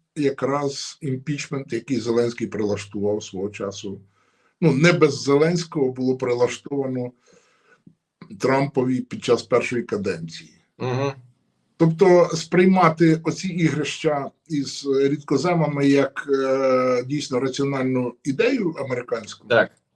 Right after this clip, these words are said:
Speaker 1: воно вже не випадає. Чому?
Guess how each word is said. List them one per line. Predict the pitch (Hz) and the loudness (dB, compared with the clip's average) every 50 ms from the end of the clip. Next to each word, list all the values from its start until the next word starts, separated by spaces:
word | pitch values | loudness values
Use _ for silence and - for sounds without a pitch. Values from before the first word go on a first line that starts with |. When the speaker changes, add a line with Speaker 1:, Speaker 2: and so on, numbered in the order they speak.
| _ _ _ _ _ _ _ _ _ _ _ _ _ _ _ _ _ _ _ - - | _ _ _ _ _ _ _ _ _ _ _ _ _ _ _ _ _ _ _ -12 -6
Speaker 1:
воно | 131 147 165 180 | -2 0 2 2
вже | 175 165 175 175 165 170 | 2 2 2 0 2 2
не | 170 160 | 4 4
випадає. | 160 165 170 165 - 170 170 170 - 208 208 185 165 147 143 - - - - - - - - - _ _ | 4 4 4 2 2 0 0 0 0 0 2 4 2 2 2 -2 -14 -20 -20 -20 -20 -20 -20 -20 _ _
Чому? | - - 196 196 185 139 107 85 - - | -6 0 2 4 4 4 2 0 -4 -8